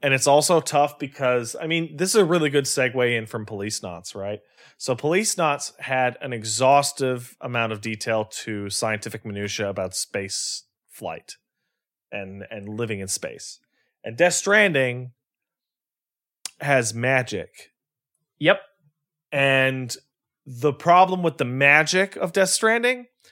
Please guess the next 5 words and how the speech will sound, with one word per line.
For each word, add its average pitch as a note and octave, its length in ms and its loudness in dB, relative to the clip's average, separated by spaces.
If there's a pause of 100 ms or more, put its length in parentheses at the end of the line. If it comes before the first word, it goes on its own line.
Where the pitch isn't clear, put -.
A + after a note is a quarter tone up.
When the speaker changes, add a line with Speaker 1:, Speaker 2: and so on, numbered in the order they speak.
(320)
Speaker 1:
is C#3 340 0
that C3+ 480 2 (360)
it C3+ 140 -2
has C3+ 340 0
a A2 640 0